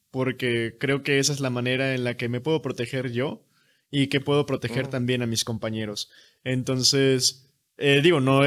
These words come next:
Speaker 1: no les digo, "Ah, sí, hagan sus propios sindicatos o métanse a sus sindicatos". No, no, no, pero pues ustedes ya sabrán qué hacen porque pueden tener toda la información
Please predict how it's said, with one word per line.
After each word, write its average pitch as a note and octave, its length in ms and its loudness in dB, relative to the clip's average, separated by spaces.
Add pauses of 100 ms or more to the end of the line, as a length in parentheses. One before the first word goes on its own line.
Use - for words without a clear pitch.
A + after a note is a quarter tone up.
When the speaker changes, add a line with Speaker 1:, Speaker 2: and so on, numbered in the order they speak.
Speaker 1:
no D3 180 4
les D3+ 180 4
digo, C#3 320 2
"Ah, D3+ 200 4
sí, D3+ 320 6
hagan C3+ 300 4
sus C#3+ 140 2
propios D#3 260 -2
sindicatos D3 600 0
o A#2+ 60 -2
métanse C3 320 0
a B2 40 -4
sus C3+ 120 -4
sindicatos". C3+ 560 -4
No, C#3+ 160 -6
no, F3 80 -6
no, G#3 200 -8
pero B2+ 320 0
pues B2 200 -2
ustedes C#3 320 2
ya C#3+ 100 0
sabrán C3 500 -2 (300)
qué C#3+ 140 4
hacen C3 520 2 (160)
porque B2+ 360 0
pueden C3 500 2
tener B2 500 -2 (540)
toda C#3+ 220 6
la C3+ 80 6
información A#2+ 880 0